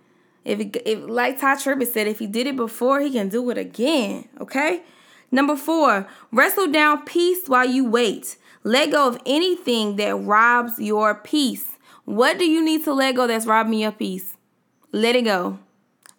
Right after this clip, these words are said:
Let it, let he, let she, let, let 'em all go, okay? Number five, worship more deeply.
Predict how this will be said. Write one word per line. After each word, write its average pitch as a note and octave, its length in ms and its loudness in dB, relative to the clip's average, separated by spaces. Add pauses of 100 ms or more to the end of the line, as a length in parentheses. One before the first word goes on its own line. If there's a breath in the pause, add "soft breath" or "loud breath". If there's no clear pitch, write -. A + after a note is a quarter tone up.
Let A3 520 -2
it, C4+ 460 -4
let G#3+ 240 -2
he, C#4 400 0
let G#3+ 260 -2
she, C#4+ 460 -2
let, A#3+ 440 -2
let B3 200 -2
'em B3 120 2
all A3+ 300 4
go, F#3+ 340 -4 (320)
okay? C4+ 360 -2 (360 loud breath)
Number C4+ 240 4
five, C4+ 580 4 (300 soft breath)
worship C#4+ 680 0
more A#3+ 400 2
deeply. G#3+ 720 -4